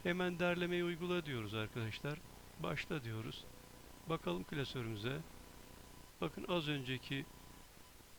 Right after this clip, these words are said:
önünde Barış Manço boşluk tire boşluk bulunan, e, klasörlerimizin, kla-, e, dosyalarımızın isimleri tamamen, e, bahsetmiş olduğum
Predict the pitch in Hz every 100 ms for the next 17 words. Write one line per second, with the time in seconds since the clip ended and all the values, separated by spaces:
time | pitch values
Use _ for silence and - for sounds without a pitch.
0 | - 156 147 151 143 143 127 143 147 165
1 | 156 151 - 135 113 - - - - 139
2 | 143 135 - 143 - 151 143 131 139 -
3 | 156 135 127 123 113 113 - - - -
4 | - - - - - - 131 120 117 117
5 | - 156 160 - 139 123 120 110 107 113
6 | - - - - 143 - 175 - 151 123
7 | 120 120 135 - 139 127 117 127 - 156
8 | 127 120 131 185 - - - - - -
9 | - 160 151 127 127 165 - - - -
10 | - - - - - - - 135 123 117
11 | 120 139 139 - - - 147 135 120 127